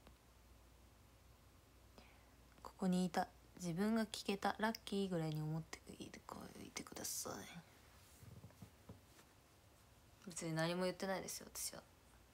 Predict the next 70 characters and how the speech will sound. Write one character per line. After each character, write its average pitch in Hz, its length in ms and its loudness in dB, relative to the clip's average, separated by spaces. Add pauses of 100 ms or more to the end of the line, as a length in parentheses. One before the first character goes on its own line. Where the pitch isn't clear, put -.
(840)
公 151 260 -2
演 147 140 -4
出 147 120 -2
る - 100 -6
と - 100 -10
か - 120 -4
出 120 140 -4
な - 100 -4
い - 120 -8
と - 80 -12
か、 - 160 -8 (840)
こ - 160 -6
の 170 80 2
日 165 160 0
が、 156 100 0 (160)
に 165 140 0
何 165 280 2
が 156 100 4
あ 156 60 2
る 151 100 -2
と - 80 -8
か 156 120 -2
な 156 180 0
い 156 40 -2
と - 120 -10
か、 160 100 -4
私 - 300 -6
は 156 60 -2
何 151 240 -2
に 175 60 -2
も 175 120 -2
言 170 100 -4
っ - 20 -8
て - 160 -8
ま 165 140 -4
せ - 160 -12
ん。 - 20 -20 (1700)
何 147 960 -2
に 156 100 -2
も 165 100 -4
言 180 80 -6
っ - 20 -10
て - 200 -6
な 175 100 -8
い 170 40 -8
の - 60 -10
で。 - 280 -14 (1800)
た 208 140 2
だ 180 80 6
分 175 180 4
か 320 60 10
っ 403 80 6
て 254 120 4
い 202 40 8
る 180 80 2
こ 180 120 -2
と 175 220 -2
を 170 80 -2
教 220 160 -2
え 220 40 2
な 226 140 0
い 220 60 0
理 220 100 0
由 220 80 0
も 220 100 0
な 214 120 0
い 196 40 -2
か - 160 -4
ら - 60 -6
ね。 226 100 -4